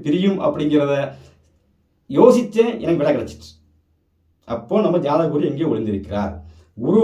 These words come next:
அப்படிங்கிற ஒரு ஜாதகராகி நீங்களும் குரு தான், நம்ம வணங்கக்கூடிய தெய்வமும் குரு தான், உங்க உடம்புல ஓடுற ஆக்சிஜன் காத்துன்னு சொல்றோம்ல, அதுவும் குரு தான், நம்ம ஜீவாத்மா என்று சொல்லக்கூடிய எல்லாமே குரு தான். அந்த குரு உங்கள் ஜாதகத்தில் எங்கே ஒளிந்திருக்கிறார்? இந்த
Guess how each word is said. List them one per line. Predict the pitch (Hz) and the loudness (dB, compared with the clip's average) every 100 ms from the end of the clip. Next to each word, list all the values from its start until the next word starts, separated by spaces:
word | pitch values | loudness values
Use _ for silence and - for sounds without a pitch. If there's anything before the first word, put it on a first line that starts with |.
| 208 | 6
அப்படிங்கிற | 170 170 170 | 4 2 4
ஒரு | 170 127 | 4 4
ஜாதகராகி | 160 170 165 160 131 | 2 4 4 2 0
நீங்களும் | 147 180 175 160 | 0 0 0 0
குரு | 139 117 | -4 -2
தான், | 117 147 151 - _ - 135 | -2 -2 -8 -16 _ -10 -4
நம்ம | 143 | -2
வணங்கக்கூடிய | 156 190 180 180 131 | 0 2 4 4 4
தெய்வமும் | 170 196 196 190 143 | 2 4 2 2 0
குரு | 131 113 | 0 0
தான், | 120 185 - - _ 135 | 0 -4 -10 -20 _ 0
உங்க | 165 170 151 | 4 6 6
உடம்புல | 202 196 175 | 6 6 6
ஓடுற | 175 180 165 | 6 4 2
ஆக்சிஜன் | 165 - 175 151 | 0 -4 -4 -2
காத்துன்னு | 160 185 175 | -2 -2 -4
சொல்றோம்ல, | 160 165 165 | -2 0 0
அதுவும் | - 180 208 156 | 2 4 4 4
குரு | 147 139 | 2 2
தான், | 123 120 - - - | 0 -4 -12 -20 -12
நம்ம | 127 143 127 | -4 -2 0
ஜீவாத்மா | 190 202 196 185 180 | 2 4 4 4 2
என்று | 170 170 | 2 0
சொல்லக்கூடிய | 156 131 147 | -2 0 2
எல்லாமே | 180 185 196 135 | 4 4 2 0
குரு | 131 117 | -2 -4
தான். | 98 - | -4 -6
அந்த | 113 127 110 | -6 -4 -4
குரு | 147 202 151 | 0 0 0
உங்கள் | 151 - | -2 -2
ஜாதகத்தில் | 147 143 123 | -2 -2 -4
எங்கே | 156 160 | -2 -2
ஒளிந்திருக்கிறார்? | 127 120 110 113 113 104 - - | -2 -4 -6 -6 -6 -6 -10 -14
இந்த | - | -6